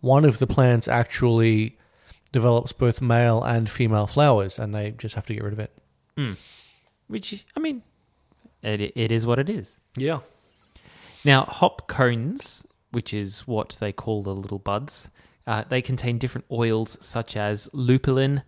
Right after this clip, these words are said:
Speaker 2: a yellowish waxy substance, an oleoresin, ole-, oleoresin that imparts flavor and aroma to the beer. Lupulin contains lupulin and humulene.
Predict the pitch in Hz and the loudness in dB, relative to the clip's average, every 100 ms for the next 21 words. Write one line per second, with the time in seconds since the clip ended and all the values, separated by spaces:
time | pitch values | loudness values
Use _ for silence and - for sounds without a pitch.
0 | _ _ - 107 113 117 110 - 113 - | _ _ -10 -4 -2 0 -2 -2 -4 -4
1 | 107 - 107 - 110 123 - - _ _ | -8 -6 -6 -8 -10 -10 -12 -14 _ _
2 | _ - 110 110 - - - 127 127 120 | _ -4 -2 -2 -6 -12 -2 2 4 4
3 | 117 113 143 185 190 - - 127 123 - | 2 2 0 -2 -6 -10 -2 -2 -2 -2
4 | 131 135 135 123 117 117 143 180 175 117 | 2 4 4 4 2 0 -2 -4 -4 -4
5 | 110 - 113 - - 113 113 113 - 107 | -4 -2 -4 -4 -8 -4 -2 -2 -4 -6
6 | 104 107 104 104 - 104 98 113 135 98 | -6 -6 -6 -8 -8 -10 -6 -4 -4 -6
7 | - _ _ _ _ _ - _ - - | -16 _ _ _ _ _ -20 _ -20 -4
8 | 139 165 170 160 156 - 123 - 113 113 | 0 0 0 -2 -2 -2 -2 -2 -2 -2
9 | 113 - - 123 135 131 123 131 156 180 | -4 -8 -4 0 0 0 0 0 -2 -4
10 | - _ _ _ - 113 113 - - - | -6 _ _ _ -6 -4 -4 -6 -10 -4
11 | 135 127 98 92 90 | -2 -2 -2 -6 -8